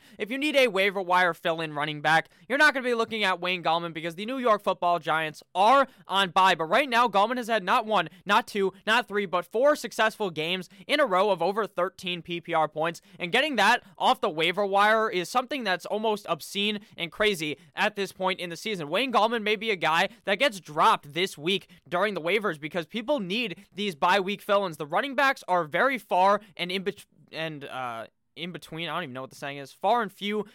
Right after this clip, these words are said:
between, because there aren't that many this year, with so many guys just going off and fucking passing away, seeming like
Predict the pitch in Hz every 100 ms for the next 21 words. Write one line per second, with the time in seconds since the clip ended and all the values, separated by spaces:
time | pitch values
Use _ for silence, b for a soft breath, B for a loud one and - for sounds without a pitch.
0 | _ 147 226 269 170 170 185 185 185 247
1 | 262 - 220 196 151 233 214 - b 165
2 | 214 202 208 170 - 220 262 208 175 196
3 | 190 165 151 131 165 190 202 175 185 -
4 | B - 156 190 180 151 - 185 202 214
5 | 196 170 170 170 - 180 175 170 170